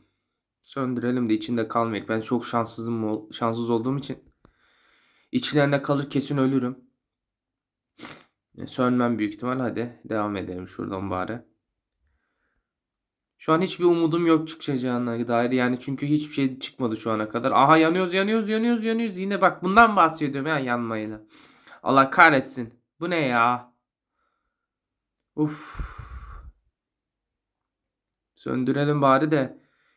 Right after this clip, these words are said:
yanmayak daha ya. Az, çok az canım kaldı. Bir şey daha patlatsak öleceğiz ha. Valla. Bunlar da hiç sönmüyor ya. Kaç defa hitbox vurmam lazım.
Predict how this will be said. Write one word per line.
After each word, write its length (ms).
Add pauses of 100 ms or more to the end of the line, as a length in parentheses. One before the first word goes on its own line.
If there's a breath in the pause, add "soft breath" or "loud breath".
(120)
yanmayak 580
daha 200
ya. 300 (100)
Az, 340
çok 220
az 160
canım 240
kaldı. 280
Bir 40
şey 200
daha 160
patlatsak 580
öleceğiz 380
ha. 320 (1400 loud breath)
Valla. 640 (560)
Bunlar 340
da 40
hiç 140
sönmüyor 400
ya. 100
Kaç 280
defa 260
hitbox 480
vurmam 400
lazım. 360